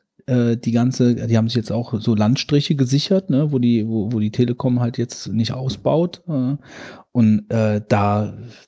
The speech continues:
das ist dann wie so Flüchtlinge oder wie, wie Ertrinkende, die, die dann sich auf 'n, auf 'n,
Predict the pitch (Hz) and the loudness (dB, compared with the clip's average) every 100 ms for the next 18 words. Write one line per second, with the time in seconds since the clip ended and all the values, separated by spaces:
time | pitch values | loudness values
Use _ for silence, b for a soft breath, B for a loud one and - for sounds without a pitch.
0 | _ - 120 117 - 110 104 117 135 143 | _ -12 -6 -4 -2 -2 0 0 0 0
1 | 127 - 151 180 - 143 143 151 151 139 | -2 -2 0 0 0 -2 0 2 2 2
2 | 139 131 127 123 127 127 127 127 127 - | 2 2 2 0 2 2 2 -2 -2 0
3 | 156 196 151 127 127 127 127 123 131 127 | 2 2 2 2 0 -4 -6 -2 -2 0
4 | 127 120 131 127 - 123 131 123 123 131 | 0 0 0 0 0 2 2 0 0 0
5 | 127 | -2